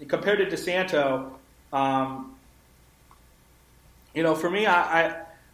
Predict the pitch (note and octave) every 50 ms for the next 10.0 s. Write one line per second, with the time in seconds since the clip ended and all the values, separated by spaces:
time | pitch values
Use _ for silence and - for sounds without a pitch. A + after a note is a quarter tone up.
0 | _ _ - D#3 E3+ E3 E3+ F3 F3+ F3 F3 - G#3+ G3 G#3+ A#3 A#3 A#3+ A3+ A3
1 | - G#3+ F#3+ F#3 - G#3 G#3 F#3+ F#3 F3+ F3 F3+ - F#3+ F3+ E3 D#3+ E3 E3+ E3
2 | - - F#3 G3 F#3+ G3 F3+ F3+ E3 F3 E3+ F3 E3 D3+ - E3 E3 D#3 - D#3+
3 | D#3 D#3 E3 D#3+ - F3 - - D#3+ D#3+ F3+ F#3+ G3+ G#3+ G#3 G#3 - - - -
4 | A3 A3 A3 E3 D3 C#3+ E3 E3+ D#3+ D3+ D#3+ D3+ C#3+ - C#3 C3 B2+ B2+ - -
5 | - - - _ - D3 D3 D3 C#3+ C#3 C#3+ C#3+ - - D3 C#3 C3 C3 C3 C3
6 | D3+ E3 F3+ F#3+ F3+ F3 D#3+ - - - - - - F3+ F3 E3+ D3+ D3 C#3+ C#3+
7 | E3 E3 D#3 C#3+ C#3 D3+ C#3+ - D3+ D3+ D3 D3 C3+ C3+ - D#3 D#3 D3+ D3 D#3+
8 | D3+ D3 C#3+ C#3 C3+ C3+ C3+ - - - - - - - D3+ D3+ D3 - - D#3
9 | D3 D3 - - E3 D3+ D3 C#3+ - C#3+ B2+ A#2+ C#3+ D#3 D#3 D3 - - -